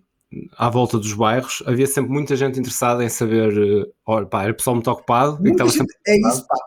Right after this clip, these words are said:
Speaker 2: pessoal,
Speaker 1: Sim.
Speaker 2: <laughs> tinha, tinha coisas para fazer, tinham de estar.
Speaker 1: Eu vivia ali ao lado do bairro da Fonte da Moura, eh, durante grande parte
Speaker 2: Sim.
Speaker 1: da minha infância,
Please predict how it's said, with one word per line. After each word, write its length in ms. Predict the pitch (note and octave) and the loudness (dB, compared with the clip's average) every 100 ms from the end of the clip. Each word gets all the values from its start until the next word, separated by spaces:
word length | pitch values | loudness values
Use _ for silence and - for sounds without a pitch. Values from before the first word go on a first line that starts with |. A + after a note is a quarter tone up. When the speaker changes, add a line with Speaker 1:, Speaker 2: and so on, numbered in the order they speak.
| - | -4
Speaker 2:
pessoal, 320 | - B3+ B3 | 0 2 2
Speaker 1:
Sim. 0 | |
Speaker 2:
<laughs> 160 | C3 A#3 | 2 2
tinha, 260 | B3+ D#4 | 2 0
tinha 300 | - C#4 D4 | -2 -2 0
coisas 260 | G#3+ G#3 - | 0 -2 -4
para 220 | - C4+ | -4 -6
fazer, 320 | B3+ F#3+ F#3 G#3 | -4 -4 -2 -4
tinham 260 | G#3+ A#3 | -4 -4
de 80 | - | -4
estar. 400 | - E3 E3+ G#3 - - _ _ _ _ - _ - | -4 -2 0 -2 -8 -18 _ _ _ _ -20 _ -2
Speaker 1:
Eu 140 | C#3+ | 2
vivia 260 | E3+ F3 F3 | 4 4 2
ali 120 | D#3+ | 4
ao 80 | D3+ | 4
lado 220 | C#3+ C3 | 4 0
do 100 | C3 | 0
bairro 160 | B2+ B2 | 0 0
da 80 | |
Fonte 220 | B2+ B2+ B2 | -2 -2 0
da 60 | |
Moura, 360 | A#2+ A#2 A2+ B2 - _ | 0 2 0 -2 -8 _
eh, 200 | A#2 G#2+ G#2+ | -4 -2 -2
durante 300 | G#2+ A2 G#2 | -2 -4 -4
grande 240 | A2+ G#2 | -4 -2
parte 240 | A2+ G#2+ | -2 0
Speaker 2:
Sim. 40 | C#3 | 0
Speaker 1:
da 60 | |
minha 180 | A2+ G#2 G#2 G2 G#2 | 0 0 -2 -6 -6
infância, 640 | G#2+ - A2+ A#2+ - C#3+ | -4 -2 -2 -2 -2 -4